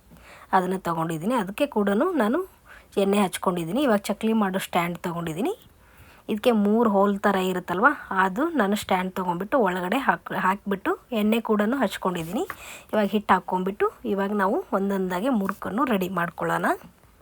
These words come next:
ಈ ಥರ ಚಮಚ ಮೇಲೆ ಹಾಕೋದ್ರಿಂದ ಎಣ್ಣೆಯಲ್ಲಿ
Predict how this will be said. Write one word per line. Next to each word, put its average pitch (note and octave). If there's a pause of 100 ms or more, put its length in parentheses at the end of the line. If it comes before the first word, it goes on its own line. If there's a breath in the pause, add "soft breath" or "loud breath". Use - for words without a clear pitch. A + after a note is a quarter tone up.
(720 loud breath)
ಈ G#3+
ಥರ G#3+ (120)
ಚಮಚ G3+
ಮೇಲೆ F#3+
ಹಾಕೋದ್ರಿಂದ F#3 (160)
ಎಣ್ಣೆಯಲ್ಲಿ G3+